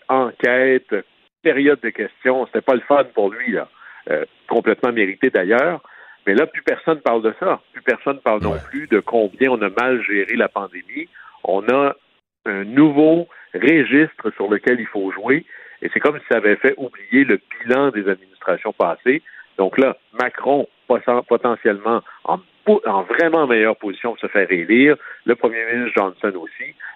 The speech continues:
Speaker 1: l'Allemagne qui investit. Et ça me faisait repenser à quelque chose d'assez fascinant, si on plonge dans l'histoire, la période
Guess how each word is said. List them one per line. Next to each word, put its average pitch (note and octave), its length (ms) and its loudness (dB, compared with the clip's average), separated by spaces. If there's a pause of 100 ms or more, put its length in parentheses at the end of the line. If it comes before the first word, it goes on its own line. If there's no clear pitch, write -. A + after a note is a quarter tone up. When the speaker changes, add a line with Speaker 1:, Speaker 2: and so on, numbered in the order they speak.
Speaker 1:
l'Allemagne C3 600 0
qui A#2+ 100 2
investit. - 520 -4 (360)
Et D3 160 2
ça C3+ 80 0
me C#3 60 -14
faisait E3 240 4
repenser D#3 840 0
à G2 240 -2
quelque C3+ 280 0
chose G3 200 -2
d'assez F#3 260 0
fascinant, C3 680 -2
si - 80 -4
on F#2+ 100 2
plonge C#3 300 0
dans A2+ 100 2
l'histoire, G#2+ 640 -2 (680)
la A#2 140 4
période E3 460 0